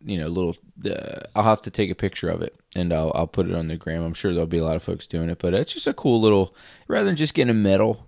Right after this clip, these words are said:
you know, that you're gonna put up with the other tchotchkes, which are fun. Um, this year's one, you can actually, I'll, I'll have it in camp. I'll be, uh,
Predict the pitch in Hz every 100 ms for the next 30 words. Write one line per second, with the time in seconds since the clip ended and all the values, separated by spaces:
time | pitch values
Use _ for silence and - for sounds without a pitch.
0 | - - 113 98 98 95 98 101 92 87
1 | - 95 92 - - 92 90 90 95 80
2 | - - 92 95 - 202 - 87 85 95
3 | - - - 95 87 87 82 - _ -
4 | 123 - 113 95 87 87 87 101 - 90
5 | 92 98 90 92 - 90 113 90 85 -
6 | - 104 139 - 98 - 85 80